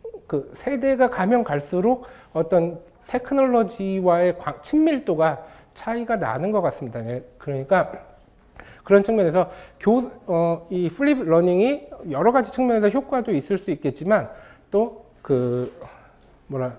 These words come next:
어, 뭐라고 할까요? 그 학생들과 좀 더 가까워지는 방법이 될 수 있을 것 같고요. 그리고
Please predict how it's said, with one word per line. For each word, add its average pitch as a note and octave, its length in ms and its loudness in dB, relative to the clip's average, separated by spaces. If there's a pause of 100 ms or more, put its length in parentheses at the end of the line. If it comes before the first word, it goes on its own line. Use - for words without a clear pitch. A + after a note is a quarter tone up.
(220)
어, A2+ 220 -12
뭐라고 C3 280 -4
할까요? A2+ 360 -8
그 - 120 -6
학생들과 B3 1000 0
좀 A3+ 140 -6
더 G3+ 140 2 (280)
가까워지는 G3 800 0
방법이 D3 380 -4
될 A#2 200 -8
수 A#2 120 -8
있을 B2+ 240 -6
것 E3 120 -6
같고요. C3 420 -4
그리고 D#3 320 -2